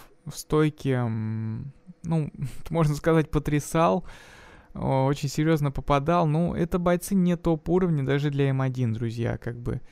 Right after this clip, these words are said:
Я здесь не считаю особой такой за-, заслуги какой-то серьезной у Дивнича в победе над этими бойцами. И победы были эти крайне уверенные. Что касается боя с Артемом Домковским, ну, Домковский,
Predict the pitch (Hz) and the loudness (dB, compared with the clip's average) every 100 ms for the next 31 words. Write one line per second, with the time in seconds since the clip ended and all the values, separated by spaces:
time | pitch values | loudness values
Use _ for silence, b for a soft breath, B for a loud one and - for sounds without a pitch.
0 | b 139 143 156 151 - 151 147 156 - | b -2 0 0 -4 -4 -4 -4 -6 0
1 | 156 139 123 123 117 123 135 131 - 139 | 2 2 0 -2 -4 -8 -8 -8 -4 -2
2 | 131 123 - 123 - 123 - b b b | -2 -6 -6 -4 -4 -6 -10 b b b
3 | 127 123 135 135 139 - 156 139 120 110 | -2 -2 2 2 2 2 2 2 0 -2
4 | - 123 120 - 123 135 127 120 113 120 | -2 -2 -4 -6 -2 0 0 -2 -2 -2
5 | 120 117 - - - 127 135 123 127 - | -2 -4 -6 -8 -6 -8 -10 -12 -12 -2
6 | 135 135 139 127 127 - 143 - 120 117 | 0 2 0 0 0 0 -2 0 -2 0
7 | 120 - 131 120 117 B B B 139 139 | -2 -2 -6 -4 -6 B B B 0 2
8 | 143 160 147 147 143 135 131 151 139 127 | 4 4 4 4 4 2 2 2 2 0
9 | 123 131 123 113 113 B B B B B | 0 0 0 -4 -6 B B B B B
10 | - 175 180 190 180 - 165 151 156 170 | -4 -2 0 0 -2 -2 -4 0 2 2
11 | 165 160 - 170 156 147 151 - 190 202 | 2 -4 0 0 0 0 -2 0 -2 -2
12 | - 123 117 147 147 160 165 160 160 185 | -6 -6 -6 -8 -6 -6 -4 -4 -4 -4
13 | 190 - 151 | -6 -4 -6